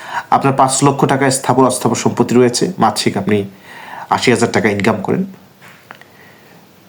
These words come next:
তো এটা দিয়ে জনপ্রতিনিধিত্বের সেবা করার যে অভিপ্রায় নিয়েছেন,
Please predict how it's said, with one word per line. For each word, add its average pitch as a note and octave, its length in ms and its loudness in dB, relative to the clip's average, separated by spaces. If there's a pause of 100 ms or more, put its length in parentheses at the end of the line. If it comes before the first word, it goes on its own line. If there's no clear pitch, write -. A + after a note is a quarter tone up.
তো F#3 80 8
এটা G#3+ 160 6
দিয়ে A3 200 6
জনপ্রতিনিধিত্বের G3+ 720 4
সেবা F3 340 4
করার F3 400 4 (600)
যে C3+ 100 4
অভিপ্রায় E3 440 4
নিয়েছেন, C#3 500 2